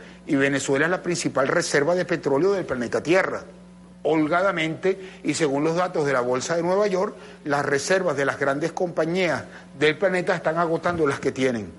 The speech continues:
Entonces, el mundo tiene la mirada puesta en la faja petrolífera del Orinoco, Hugo Chávez Frías. Entonces, por eso proponíamos en un artículo que sacamos en el Correo del Orinoco la semana pasada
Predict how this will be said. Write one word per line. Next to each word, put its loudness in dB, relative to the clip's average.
Entonces, -2
el 4
mundo 2
tiene -2
la 0
mirada 0
puesta 0
en 2
la 0
faja -2
petrolífera 0
del 2
Orinoco, 0
Hugo 0
Chávez 0
Frías. -2
Entonces, 0
por 2
eso 0
proponíamos 0
en 0
un 2
artículo -2
que 0
sacamos 0
en 0
el 0
Correo 0
del 2
Orinoco 0
la -2
semana -2
pasada 0